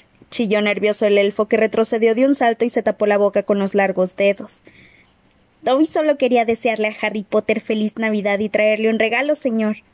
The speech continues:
Harry Potter le dio permiso a Dobby para venir a verlo de vez en cuando». «Sí, muy bien», dijo Harry con la respiración aún alterada, mientras el ritmo cardíaco recuperaba la normalidad.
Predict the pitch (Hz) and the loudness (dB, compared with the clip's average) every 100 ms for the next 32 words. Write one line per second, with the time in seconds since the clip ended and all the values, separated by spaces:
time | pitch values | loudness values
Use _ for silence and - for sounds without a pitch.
0 | _ _ _ _ 277 277 320 302 285 262 | _ _ _ _ -2 0 2 0 0 2
1 | 240 214 214 220 220 220 - 208 208 202 | 2 2 0 0 0 -2 -2 -2 0 -2
2 | 202 196 196 190 190 190 185 190 202 196 | -4 -2 0 0 0 0 0 0 0 0
3 | 196 190 - 202 196 220 240 247 208 _ | 0 -2 -4 -8 -6 -4 -2 -2 -2 _
4 | _ _ _ _ _ _ _ _ - - | _ _ _ _ _ _ _ _ -12 -4
5 | 240 240 294 262 220 196 190 _ _ _ | 0 2 2 2 2 0 -4 _ _ _
6 | - 185 - 214 226 208 202 - 214 208 | -8 -6 -2 -2 -2 -2 -2 -2 -2 0
7 | 208 - 214 202 - 208 220 214 214 208 | -2 -4 -2 -2 -2 -2 0 2 2 2
8 | 190 190 185 202 202 214 214 220 208 208 | 0 0 0 -2 0 -2 0 0 0 0
9 | 247 262 220 214 202 214 202 202 190 196 | 0 0 0 0 0 0 0 -2 -2 -2
10 | 196 190 185 185 185 185 185 196 | 0 0 0 0 0 0 0 -2